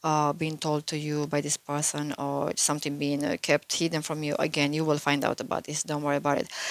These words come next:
With the Four of Swords, I feel like this person, again,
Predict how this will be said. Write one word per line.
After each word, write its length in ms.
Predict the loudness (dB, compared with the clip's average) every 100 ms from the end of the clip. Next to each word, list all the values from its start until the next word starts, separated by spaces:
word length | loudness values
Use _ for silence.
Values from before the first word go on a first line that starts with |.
| -4 2
With 160 | 4
the 300 | 8 8 6
Four 280 | 4 8 8
of 180 | 8 4
Swords, 420 | 2 4 4 4
I 120 | 2 2
feel 140 | 2
like 80 | 2
this 100 | 0
person, 480 | 2 2 2 -4 -4
again, 540 | -4 2 4 4 2